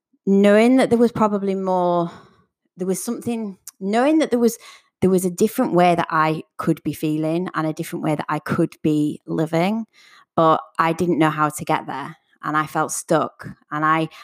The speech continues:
I went into for a long time just this place of acceptance that this was just the way that it was gonna be,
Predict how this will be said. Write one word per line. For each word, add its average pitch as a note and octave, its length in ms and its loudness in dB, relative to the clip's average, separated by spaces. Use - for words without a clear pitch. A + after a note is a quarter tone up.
I E3+ 100 2
went G3 240 2
into A3 400 0
for G3 140 -2
a F#3 80 4
long F3+ 180 2
time F#3 400 -2
just - 180 -8
this F3 120 -6
place F3 340 -2
of D#3+ 100 -6
acceptance - 680 -4
that - 160 -6
this F3 180 -6
was F3+ 120 -8
just - 280 -8
the E3 80 -8
way D#3 260 -2
that D3+ 140 -8
it C#3 140 -12
was D#3 100 -10
gonna D3+ 260 -4
be, E3 360 -2